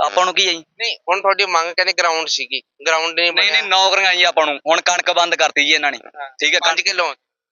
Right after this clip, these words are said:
Speaker 1: ਉਹ ਸੈਂਟਰ ਸਰਕਾਰ ਵੱਲੋਂ ਆਉਂਦੀ ਹੈ ਜੀ, ਠੀਕ ਹੈ ਜੀ? ਤੇ ਇਹਨਾਂ ਨੇ ਜਿਹੜੀ ਕਣਕ ਦੇਣੀ ਸੀ ਆਪਾਂ ਨੂੰ ਤੀਹ ਤੀਹ ਕਿਲੋ ਮਿਲਦੀ ਸੀ ਜੀ,
Speaker 2: ਹਾਂ।
Speaker 1: ਠੀਕ ਆ? ਉਹ ਵੀ ਬੰਦ ਕਰਤੀ ਜੀ ਇਹਨਾਂ ਨੇ ਤਾਂ, ਠੀਕ ਆ?
Speaker 2: ਕਹਿੰਦੇ ਭਗਵੰਤ ਮਾਨ ਦੇ ਕੰਮ।
Speaker 1: ਨਾ ਜੀ ਨਾ, ਬਸ ਮੈਂ ਨਾ ਝਾੜੂ ਵਾਲੇ ਦਾ ਕੁਛ ਬੋਲਣਾ ਨਹੀਂ ਚਾਹੁੰਦਾ ਜੀ, ਬਸ ਉਹਦਾ ਜਮਾਂ ਖਤਮ ਆ ਜੀ ਕਹਾਣੀ ਉਹਨਾਂ ਦੀ ਤਾਂ।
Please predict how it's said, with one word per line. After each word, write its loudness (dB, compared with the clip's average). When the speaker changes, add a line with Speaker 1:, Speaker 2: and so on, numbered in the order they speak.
Speaker 1:
ਉਹ 4
ਸੈਂਟਰ 0
ਸਰਕਾਰ 0
ਵੱਲੋਂ 2
ਆਉਂਦੀ -4
ਹੈ -4
ਜੀ, -8
ਠੀਕ -2
ਹੈ 0
ਜੀ? -8
ਤੇ -2
ਇਹਨਾਂ 0
ਨੇ -2
ਜਿਹੜੀ 2
ਕਣਕ 0
ਦੇਣੀ 2
ਸੀ 0
ਆਪਾਂ 0
ਨੂੰ -2
ਤੀਹ 2
ਤੀਹ 0
ਕਿਲੋ 0
ਮਿਲਦੀ 0
ਸੀ -6
ਜੀ, -6
Speaker 2:
ਹਾਂ। -12
Speaker 1:
ਠੀਕ -2
ਆ? 0
ਉਹ 0
ਵੀ 0
ਬੰਦ 0
ਕਰਤੀ -2
ਜੀ 0
ਇਹਨਾਂ 0
ਨੇ -6
ਤਾਂ, -6
ਠੀਕ 0
ਆ? 2
Speaker 2:
ਕਹਿੰਦੇ 0
ਭਗਵੰਤ 0
ਮਾਨ 0
ਦੇ 0
ਕੰਮ। -16
Speaker 1:
ਨਾ 2
ਜੀ -4
ਨਾ, 4
ਬਸ 0
ਮੈਂ 0
ਨਾ 4
ਝਾੜੂ 0
ਵਾਲੇ 2
ਦਾ 0
ਕੁਛ -2
ਬੋਲਣਾ 2
ਨਹੀਂ -4
ਚਾਹੁੰਦਾ 2
ਜੀ, 2
ਬਸ 0
ਉਹਦਾ 4
ਜਮਾਂ 2
ਖਤਮ -2
ਆ 4
ਜੀ -4
ਕਹਾਣੀ 0
ਉਹਨਾਂ -2
ਦੀ -6
ਤਾਂ। -12